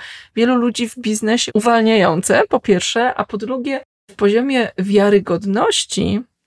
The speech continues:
to jest po prostu maksimum punktów, nie? Bo to nie ja opowiadam o swojej usłudze, ale mój klient, który przeszedł tą drogę ze mną, opowiada o mnie.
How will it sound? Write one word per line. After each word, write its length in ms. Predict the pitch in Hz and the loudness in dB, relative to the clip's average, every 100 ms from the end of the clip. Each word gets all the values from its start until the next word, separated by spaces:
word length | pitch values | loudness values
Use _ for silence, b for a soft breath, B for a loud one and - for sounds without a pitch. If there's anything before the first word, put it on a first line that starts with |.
| _ | _
to 80 | - | -2
jest 160 | 190 - | -2 -2
po 100 | 202 | -6
prostu 520 | - 190 - 196 196 | -4 -6 -2 0 2
maksimum 600 | 196 214 - 339 277 196 | 2 0 -2 -2 2 2
punktów, 580 | - 170 165 - - - | 0 -4 -6 -12 -12 -10
nie? 240 | 180 190 | -6 -4
Bo 140 | 220 208 | 0 0
to 120 | 208 | 0
nie 180 | 214 226 | -2 0
ja 180 | 285 320 | 0 0
opowiadam 500 | 247 220 214 196 190 | -2 -4 -2 -2 -4
o 80 | 196 | -8
swojej 340 | - 202 196 | -4 -2 -2
usłudze, 560 | 196 - 202 196 226 247 | -4 -8 -8 -4 -4 -2
ale 300 | 202 202 202 b b - | -2 0 -2 b b -6
mój 220 | 196 277 | -2 -2
klient, 380 | - 254 214 208 | -4 -4 -4 -4
który 220 | - 202 | -2 -2
przeszedł 520 | 196 - 277 233 190 - | -2 -2 0 0 0 -2
tą 200 | 185 180 | -6 -4
drogę 460 | 196 196 190 190 | -4 -4 -6 -6
ze 200 | 175 180 | -6 -6
mną, 280 | 170 196 262 | -4 -4 -4
opowiada 520 | 196 226 226 240 311 - | -4 -2 2 2 0 2
o 160 | 311 | 2
mnie. 300 | 208 165 127 | 2 0 -4